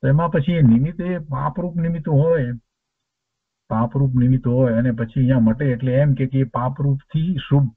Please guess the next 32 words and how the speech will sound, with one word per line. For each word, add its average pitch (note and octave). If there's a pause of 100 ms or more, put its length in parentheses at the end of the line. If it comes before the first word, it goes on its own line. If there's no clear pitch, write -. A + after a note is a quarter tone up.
(140)
કાર્ય A#2
થયું. G2 (500)
તો C#3+
કે D3
એ D#3
માન્યતા C#3+
તારી C#3+
ભૂલ A2
ભરેલી B2+
છે, F3
એમ C#3
સમજવામાં B2+
તને C3+ (520)
ફેર C3
છે, G2
એમ A2+
હોતું G2
જ A#2
નથી. F#2+ (560)
એ D3+
વાત A2+
સમજાવી F#2+
છે. - (3000)
અશુભ D#3
કર્મના B2+
ઉદયરૂપ C3
અસાતાને B2
તેણે A#2+
ટાળી, A#2
તેથી A#2
તે C#3+
શુભરૂપ A2+